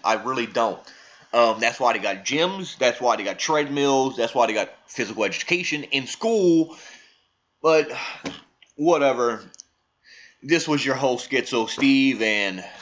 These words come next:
this was your daily news brought to you in the most hostile and honest manner I can possibly give.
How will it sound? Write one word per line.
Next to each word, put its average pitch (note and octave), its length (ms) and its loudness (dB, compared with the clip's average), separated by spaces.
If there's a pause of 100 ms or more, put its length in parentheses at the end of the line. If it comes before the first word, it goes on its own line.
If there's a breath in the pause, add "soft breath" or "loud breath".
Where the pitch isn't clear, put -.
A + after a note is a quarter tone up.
(1400 soft breath)
this F#3 200 4
was D#3 180 -4
your C3+ 140 -4
daily D3 380 0
news C3 380 -4
brought C3 300 0
to C3 120 -10
you C3 80 -6
in A#2+ 80 -8
the A#2+ 60 -8
most A#2+ 240 -8
hostile D3+ 580 0
and A#2 100 -6
honest B2+ 440 -2
manner B2+ 320 -6 (180)
I A2 200 2
can A2 400 -8 (100)
possibly G#2+ 600 -6 (220)
give. G2+ 480 0